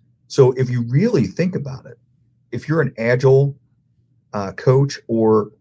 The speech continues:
there's a new term out that's a developer advocate, 'cause people are trying not to lose their valuable assets, which are the people, right? The programmers. And you can say, "Look, on average, our developers only spend fifteen minutes maybe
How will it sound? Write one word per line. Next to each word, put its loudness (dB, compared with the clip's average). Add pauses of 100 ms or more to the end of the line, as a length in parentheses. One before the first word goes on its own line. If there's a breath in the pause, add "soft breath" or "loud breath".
(120)
there's 0
a 0
new 2
term -2
out -4 (360)
that's -2
a -4
developer -2
advocate, -8 (380)
'cause -2
people 2
are -2
trying 0
not 0
to -4
lose -2
their -6
valuable -4
assets, -14
which -8
are 2
the -4
people, -8 (420)
right? -8
The -12
programmers. -2 (880)
And 2
you 6
can 2
say, 4
"Look, -2 (540)
on 4
average, -2 (140)
our 2
developers 0
only -2
spend -4
fifteen -4
minutes -4
maybe -6